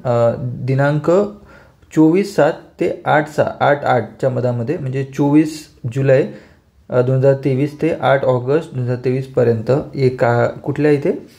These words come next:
कस्तुरबा रुग्णालय जे कुस-, कस्तुरबा हॉस्पिटल आहे, अ, तिथे डॉक्युमेंट व्हेरिफिकेशन करण्यात आलं होतं. इथे एक लिस्ट लावली आणि ह्या लिस्टनुसार इथे व्हेरिफिकेशन करण्यात आलं होतं आणि व्हेरिफिकेशन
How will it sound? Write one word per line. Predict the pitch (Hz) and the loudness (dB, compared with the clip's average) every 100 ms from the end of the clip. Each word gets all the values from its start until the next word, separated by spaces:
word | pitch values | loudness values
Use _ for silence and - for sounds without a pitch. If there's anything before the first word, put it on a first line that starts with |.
| _ _ - - _ - | _ _ -20 -20 _ 0
कस्तुरबा | 156 185 165 160 | 2 2 4 4
रुग्णालय | 139 123 123 117 | 2 -2 -4 -4
जे | 120 120 | -4 -6
कुस-, | 139 - - 139 | -10 -12 -8 -8
कस्तुरबा | - 135 135 | -6 -2 0
हॉस्पिटल | 120 - 131 127 | 0 -2 0 2
आहे, | 123 127 - - - - _ | 2 2 -2 -8 -20 -20 _
अ, | 123 120 123 135 | 0 2 2 0
तिथे | 151 160 202 - | 0 0 0 -4
डॉक्युमेंट | 139 127 127 165 160 160 | 0 2 2 -2 -2 -2
व्हेरिफिकेशन | 139 131 131 151 143 135 151 | 0 0 0 0 0 0 -2
करण्यात | 135 117 113 107 | 0 2 2 0
आलं | 104 | -2
होतं. | 104 104 | -2 -2
इथे | 117 127 131 | -2 0 0
एक | 135 | 0
लिस्ट | 127 151 - | 0 0 4
लावली | 151 143 196 | 2 4 0
आणि | 139 127 | -2 -2
ह्या | 123 | -2
लिस्टनुसार | 135 143 - 135 127 135 - 135 | -2 -4 -6 -8 -2 -2 -2 -6
इथे | 123 131 180 - - - 139 | 0 2 2 -4 -20 -12 0
व्हेरिफिकेशन | 127 127 131 - 135 - 180 214 | 2 4 2 0 0 0 -4 -4
करण्यात | - 113 123 131 131 | 0 2 2 0 2
आलं | 113 135 | 2 2
होतं | 127 131 135 - | 0 0 -4 -2
आणि | 131 139 135 - - - - - - - | 0 0 -2 -6 -16 -20 -20 -20 -12 0
व्हेरिफिकेशन | 131 190 214 220 226 226 247 | 4 4 2 -2 -2 -2 -4